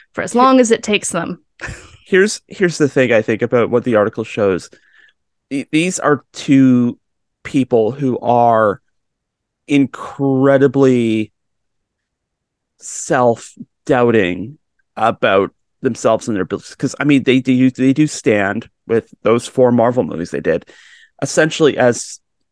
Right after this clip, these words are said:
Speaker 2: two of the most successful directors of all time. And I think they understand deep down any competent director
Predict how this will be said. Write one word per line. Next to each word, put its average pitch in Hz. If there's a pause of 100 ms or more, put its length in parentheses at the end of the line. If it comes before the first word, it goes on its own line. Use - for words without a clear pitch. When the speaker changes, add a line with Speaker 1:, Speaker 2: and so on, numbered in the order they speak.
(140)
Speaker 2:
two 135
of 117
the 123
most 104
successful 101
directors 104
of -
all 95
time. 131 (520)
And 147
I 139
think 170 (180)
they 143
understand 147
deep 131
down 104 (1400)
any 185
competent 147
director 156